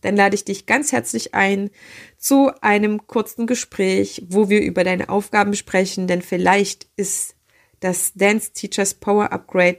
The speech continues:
genau das Richtige für dich, wo wir einfach einmal im Dance Selling reinschauen, was steht für dich im Marketing an und einmal schauen wir in deine Unterrichtsqualität, m, im Dance Class Creator rein,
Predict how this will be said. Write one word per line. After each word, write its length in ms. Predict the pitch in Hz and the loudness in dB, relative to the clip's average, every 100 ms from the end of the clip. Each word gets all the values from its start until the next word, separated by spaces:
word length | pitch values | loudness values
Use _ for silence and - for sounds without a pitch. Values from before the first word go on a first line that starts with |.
| - | -8
genau 240 | - 180 196 | -6 0 2
das 240 | 220 - | 2 0
Richtige 320 | 214 - 208 | -4 -2 -2
für 180 | 202 208 | -2 -2
dich, 300 | 196 208 - | 2 0 0
wo 140 | 180 175 | -4 -4
wir 120 | - | -2
einfach 500 | 180 196 202 196 - - - - - | -2 -2 -4 -4 -6 -18 -20 -20 0
einmal 300 | 180 185 175 | 2 4 0
im 140 | 165 | 0
Dance 280 | 170 180 220 | 2 2 4
Selling 260 | 247 240 233 | 2 2 2
reinschauen, 600 | 214 214 - 214 208 214 - - - | 0 0 0 0 0 -4 -12 -18 -6
was 200 | 185 - | -6 -2
steht 180 | 180 | -4
für 120 | - 175 | -4 -6
dich 140 | 175 | -4
im 100 | 170 | 0
Marketing 520 | 170 190 214 - 202 | 0 0 -2 -4 -4
an 320 | 190 190 190 - - _ | -4 -4 -4 -10 -20 _
und 200 | 180 170 | -14 -6
einmal 460 | 175 175 170 175 - | -2 2 2 2 -2
schauen 320 | - 180 170 | -4 0 2
wir 160 | 180 180 | 2 0
in 100 | 175 | 0
deine 200 | 165 165 | 0 0
Unterrichtsqualität, 1120 | 220 254 247 240 - 214 202 - 202 202 - - | 0 4 2 2 -2 0 0 2 0 0 -10 -8
m, 360 | 175 170 165 - _ _ | -4 -4 -6 -12 _ _
im 440 | 185 175 170 170 - _ _ _ | -6 -2 -2 -4 -8 _ _ _
Dance 360 | 165 180 185 - | 0 2 2 -2
Class 360 | - 190 185 - | 0 0 0 -4
Creator 480 | 196 - 180 196 | -4 -2 -2 -2
rein, 420 | 180 175 175 180 | 0 2 2 -2